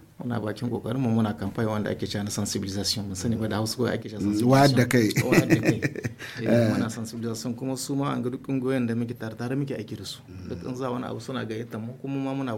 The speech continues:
Speaker 1: kawo namu, namu taimako na
Speaker 2: Mm.
Speaker 1: wajen da ya kamata a yi abin ga. Eh, kamar yadda wannan yalwar tawa ta hudi, a nan cikin gari babu matsala.
Speaker 2: Mm.
Speaker 1: Ba matsala. Matsalar da muke samu kama waɗanda ake cewa 'yan cin ranin nan.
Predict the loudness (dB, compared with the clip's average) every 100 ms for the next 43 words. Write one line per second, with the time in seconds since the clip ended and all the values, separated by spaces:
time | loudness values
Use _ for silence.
0 | -6 -8 -6 -4 -4 -2 -4 -4 -8 -14
1 | -18 -20 _ _ _ _ _ -10 -8 -8
2 | -6 -6 -6 -10 -14 -14 -12 -8 -6 -8
3 | -8 -10 -10 -12 -12 -14 -12 -12 -12 -12
4 | -12 -12 -14 -12 -12 -12 -14 -20 _ -20
5 | _ -10 -4 -2 -2 -2 -2 -4 -4 -4
6 | -6 -6 -6 -8 -8 -6 -4 -6 -6 -6
7 | -4 -4 -4 -6 -8 -12 -14 -16 _ -20
8 | -20 -20 -20 _ _ _ _ -10 -8 -6
9 | -8 -12 -16 _ _ -10 -4 -2 0 0
10 | 0 -2 -2 -2 -2 -2 -2 -2 -2 -4
11 | -4 -6 -6 -6 -8 -8 -6 -6 -6 -8
12 | -6 -6 -6 -10 -12